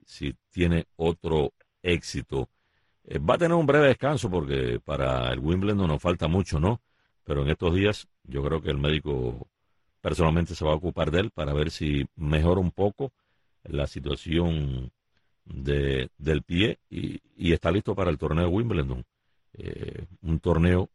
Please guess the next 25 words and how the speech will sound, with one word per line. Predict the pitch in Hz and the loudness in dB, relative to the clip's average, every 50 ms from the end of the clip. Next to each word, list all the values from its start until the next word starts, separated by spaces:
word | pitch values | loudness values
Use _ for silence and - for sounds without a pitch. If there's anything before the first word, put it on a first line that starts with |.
| _ _ _ | _ _ _
que | - 78 | -6 -6
también | 67 - 73 69 69 82 87 82 | -4 -4 -4 0 2 2 4 4
es | 76 | 2
largo, | 78 80 85 95 98 95 101 110 - _ _ - | 2 2 2 2 2 2 0 -2 -2 _ _ -14
al | - 65 65 | -10 -8 -4
igual | 65 71 73 76 | -2 -2 -2 -2
que | 80 85 | -2 -4
los | 78 73 69 | -4 -4 -2
otros | 78 73 76 76 71 | -2 0 0 -2 -2
tres | - 85 82 78 | 0 2 2 2
Grand | 78 82 85 87 85 80 | 2 2 2 2 2 2
Slam, | 80 80 78 78 78 - _ _ _ _ _ _ _ _ _ _ _ | 2 2 0 0 -2 -8 _ _ _ _ _ _ _ _ _ _ _
pero | - 73 71 71 64 | -8 -4 -2 -2 -2
que | 64 69 | -2 -2
vamos | 67 67 76 80 73 71 | -2 0 0 0 0 0
a | 71 | 2
ver | 73 78 76 | 2 2 2
a, | 73 69 67 65 62 60 62 _ _ _ _ - | 2 0 -2 -4 -8 -10 -12 _ _ _ _ -6
a | 80 73 71 67 65 64 64 60 - _ | -2 0 0 0 0 0 -2 -4 -8 _
los | - 82 87 92 80 | 0 2 4 4 6
grandes | 98 123 147 139 107 78 69 - - _ | 6 6 6 4 2 0 -2 -4 -8 _
ahora | - 82 87 101 95 | -2 -2 0 0 0
en | 82 | 0
Wimbledon | 90 104 104 98 87 76 67 64 64 60 57 | 0 0 0 0 0 0 0 -2 -4 -6 -4
próximamente. | - 80 78 - 85 73 64 - - - _ | -4 -4 -4 -2 -2 -4 -4 -4 -10 -14 _